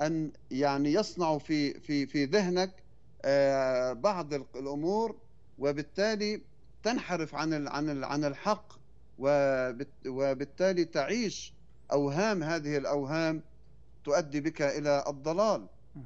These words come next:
Speaker 1: وأحيانًا أيضًا الذكريات التي هي لها حقيقة، التاريخ الذي له حقيقة يزورون أو يقزمون كما ذكرنا بالأمس، من أجل أن لا تعيش الذكرى كما هي،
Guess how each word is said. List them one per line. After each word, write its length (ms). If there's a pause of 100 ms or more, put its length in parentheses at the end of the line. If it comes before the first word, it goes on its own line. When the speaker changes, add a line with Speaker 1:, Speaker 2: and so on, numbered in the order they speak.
(120)
Speaker 1:
وأحيانًا 720
أيضًا 440 (420)
الذكريات 960
التي 400
هي 440 (180)
لها 300
حقيقة، 580
التاريخ 580
الذي 300
له 180
حقيقة 680 (320)
يزورون 840 (400)
أو 140
يقزمون 800
كما 280
ذكرنا 440
بالأمس، 580 (360)
من 160
أجل 300
أن 180
لا 140
تعيش 440
الذكرى 520
كما 380
هي، 340